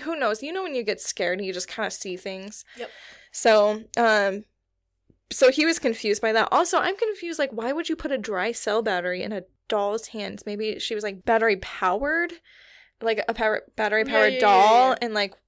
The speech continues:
Speaker 1: ran out of batteries and that's why she was
Speaker 2: Sure,
Speaker 1: holding it.
Speaker 2: sure.
Speaker 1: I just was, I don't understand why you would
Speaker 2: I would say the painting in general is weird, and asking
Speaker 1: True.
Speaker 2: questions about why he painted the different
Speaker 1: <laughs>
Speaker 2: things in it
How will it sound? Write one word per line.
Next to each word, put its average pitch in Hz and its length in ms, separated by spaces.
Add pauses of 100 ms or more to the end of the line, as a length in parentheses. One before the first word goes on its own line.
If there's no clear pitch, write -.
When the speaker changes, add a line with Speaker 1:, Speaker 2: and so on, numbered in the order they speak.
(140)
Speaker 1:
ran 196 200
out 208 100
of 196 80
batteries 196 420
and 196 80
that's 196 140
why 226 100
she 247 140
was 240 120
Speaker 2:
Sure, - 40
Speaker 1:
holding 247 280
it. 262 120
Speaker 2:
sure. 190 100
Speaker 1:
I 240 60
just 285 180
was, 262 200 (180)
I 175 80
don't 185 160
understand 214 380
why 185 60
you 185 100
would 180 140 (200)
Speaker 2:
I 294 160
would 330 160
say 320 180
the 269 120
painting 269 420
in 202 160
general 226 420
is 240 140
weird, 254 380
and 233 120 (120)
asking 196 140
Speaker 1:
True. 320 520
Speaker 2:
questions 240 260
about 190 220
why 190 180
he 202 140
painted 202 340
the 202 160
different 202 320
Speaker 1:
<laughs> - 20
Speaker 2:
things 202 280
in 247 80
it 285 140